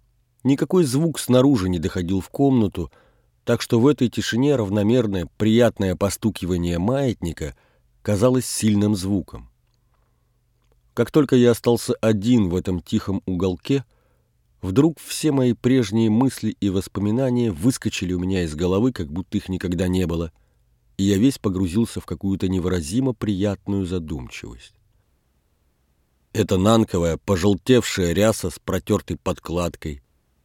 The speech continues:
эти истертые кожаные черные переплеты книг с медными застежками, эти мутно-зеленые цветы с тщательно политой землей и обмытыми листьями, а особенно этот однообразно прерывистый звук маятника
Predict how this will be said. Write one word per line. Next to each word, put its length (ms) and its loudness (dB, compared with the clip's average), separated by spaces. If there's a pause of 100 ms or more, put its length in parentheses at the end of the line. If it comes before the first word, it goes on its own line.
эти 240 2
истертые 540 4
кожаные 640 2
черные 500 2
переплеты 540 -2
книг 400 0
с 120 -10
медными 440 2
застежками, 880 -6 (840)
эти 220 0
мутно-зеленые 880 6
цветы 680 2
с 100 -6
тщательно 760 -2
политой 480 2
землей 500 2
и 160 -4
обмытыми 580 0
листьями, 720 -4 (720)
а 180 4
особенно 720 4
этот 320 0
однообразно 840 2
прерывистый 800 0
звук 420 -2
маятника 840 -6